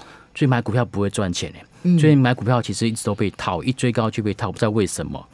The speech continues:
Speaker 2: 嗯。
Speaker 1: 你就要有一点点提高警觉，因为当越多人被套，
Speaker 2: 有道理。
Speaker 1: 那就是表示说，其实在养套杀的这个三部曲当中，它已经进到了第二阶段。
Speaker 2: OK，就是套的部分了。
Speaker 1: 在套的部分。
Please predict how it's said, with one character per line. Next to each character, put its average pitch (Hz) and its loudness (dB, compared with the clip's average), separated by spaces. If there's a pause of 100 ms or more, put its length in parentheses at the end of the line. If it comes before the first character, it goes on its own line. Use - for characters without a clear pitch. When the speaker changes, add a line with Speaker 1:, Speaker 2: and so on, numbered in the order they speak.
Speaker 2:
嗯。 160 2
Speaker 1:
你 110 2
就 151 4
要 151 6
有 104 2
一 110 0
点 107 0
点 95 0
提 90 -6
高 98 0
警 - -4
觉， - -6
因 156 4
为 170 6
当 165 4
越 160 4
多 147 4
人 120 4
被 123 2
套， 127 4
Speaker 2:
有 90 -4
道 - -
理。 - -10 (300)
Speaker 1:
那 127 0
就 123 2
是 123 2
表 98 0
示 - -6
说， 110 0
其 - -4
实 95 -6
在 107 0 (260)
养 90 -4
套 120 0
杀 104 0
的 98 0
这 - -6
个 95 -2
三 101 -4
部 101 -4
曲 82 -8
当 92 -2
中， 87 -4 (300)
它 113 -2
已 104 -2
经 104 -2
进 101 0
到 92 -2
了 82 -6
第 101 -2
二 90 0
阶 76 -8
段。 73 -8 (280)
Speaker 2:
OK， 143 -6
就 214 0
是 202 -8
套 175 0
的 95 -6
部 117 -6
分 - 0 (120)
了。 117 -6
Speaker 1:
在 117 4
套 101 -2
的 87 -2
部 82 -6
分。 78 -6